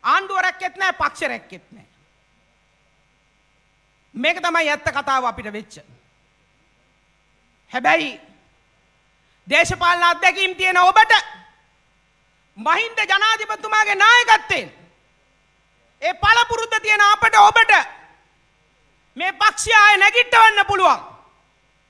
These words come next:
මහින්ද ජනාධිපතිතුමනි, කවුරු කොයි තැන්වලට ගියත් ඔබයි අපේ නායකයා. අපි ඔබතුමාගෙන් ගෞරවයෙන් ඉල්ලනවා.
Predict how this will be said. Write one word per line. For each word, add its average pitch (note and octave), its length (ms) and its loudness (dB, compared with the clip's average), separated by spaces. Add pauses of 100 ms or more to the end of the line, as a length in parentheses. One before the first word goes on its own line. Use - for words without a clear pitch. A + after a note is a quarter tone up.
(1500)
මහින්ද C4+ 320 -12
ජනාධිපතිතුමනි, B3+ 1040 -8 (840)
කවුරු G#4 380 0
කොයි F4+ 240 0
තැන්වලට E4 500 -4
ගියත් D4 280 -6
ඔබයි C#4 300 -6
අපේ C4 240 -8
නායකයා. A3+ 540 -10 (1200)
අපි D#4+ 200 -6
ඔබතුමාගෙන් G4+ 680 -2
ගෞරවයෙන් G#4 560 4
ඉල්ලනවා. G#4 460 2